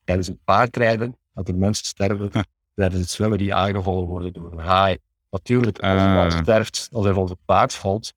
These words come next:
Speaker 1: ja, dat gaat niet in de krant komen. Dat gaan, daar gaan we nieuws niet mee openen. Maar als er hier in Australië iemand door een haai wordt aangevallen, ja, dan alle media brengen dat verhaal, want dat is natuurlijk een kant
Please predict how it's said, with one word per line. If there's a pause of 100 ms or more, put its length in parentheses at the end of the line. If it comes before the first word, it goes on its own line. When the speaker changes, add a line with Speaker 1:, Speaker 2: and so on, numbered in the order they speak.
(440)
Speaker 1:
ja, (280)
dat
gaat
niet
in
de
krant
komen.
Dat
gaan,
daar
gaan
we
nieuws
niet
mee
openen. (300)
Maar
als
er
hier
in
Australië
iemand
door (100)
een
haai
wordt
aangevallen,
ja,
dan (680)
alle
media
brengen
dat
verhaal,
want
dat
is
natuurlijk
een
kant